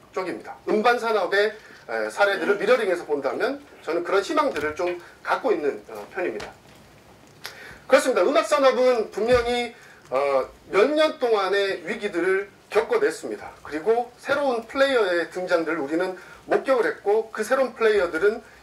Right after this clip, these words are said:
이제는 글로벌한 전략들로, 어, 훨씬 더 크게, 예, 세상들을, 아, 바꿔나가고 있습니다. 잘 적응한 사례들입니다.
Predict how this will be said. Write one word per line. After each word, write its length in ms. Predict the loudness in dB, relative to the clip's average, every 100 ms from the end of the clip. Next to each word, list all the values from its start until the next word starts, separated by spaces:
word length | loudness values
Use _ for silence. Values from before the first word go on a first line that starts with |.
| -10
이제는 280 | 0 2 2
글로벌한 540 | 4 4 6 4 2
전략들로, 800 | -2 -2 -2 -4 -12 -8 -8 -8 -20 -14
어, 180 | -12 -6
훨씬 200 | -4 -2
더 100 | -2
크게, 460 | -2 0 2 0 -2 -20 -20 -10
예, 160 | -8 -8
세상들을, 720 | -4 -2 -2 -4 -2 -2 -2 -10 -20 -10
아, 160 | -8
바꿔나가고 840 | -4 -2 2 2 2 -2 -2 -6 -6
있습니다. 400 | -10 -8 -8 -8
잘 220 | -2 0
적응한 480 | 0 -2 0 0 -2 -12 -20 -4
사례들입니다. 580 | 0 0 -2 -8 -10